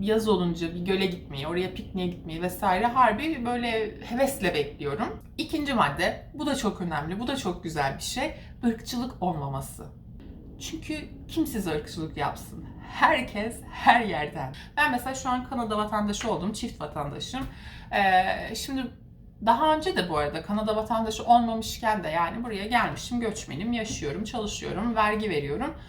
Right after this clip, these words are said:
Hani bana kimse sen, "Aa, Kanadalı mıydın, şuralı mıydın, nereliydin?" vesaire diye sormuyor. Çok nadir insanlar bunu soruyor. Hani öyle direkten de, direkt böyle seni tanırken sormak da yok. Yavaş yavaş zaman içerisinde belki samimi olunca soruyor. Ya da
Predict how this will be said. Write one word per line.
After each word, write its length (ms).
Hani 180
bana 220
kimse 540
sen, 380
"Aa, 220
Kanadalı 340
mıydın, 420
şuralı 380
mıydın, 480
nereliydin?" 600
vesaire 440
diye 100
sormuyor. 460
Çok 200
nadir 340
insanlar 680
bunu 160
soruyor. 500
Hani 160
öyle 260
direkten 580
de, 220
direkt 280
böyle 220
seni 260
tanırken 500
sormak 520
da 60
yok. 220
Yavaş 360
yavaş 180
zaman 300
içerisinde 460
belki 260
samimi 380
olunca 360
soruyor. 400
Ya 200
da 240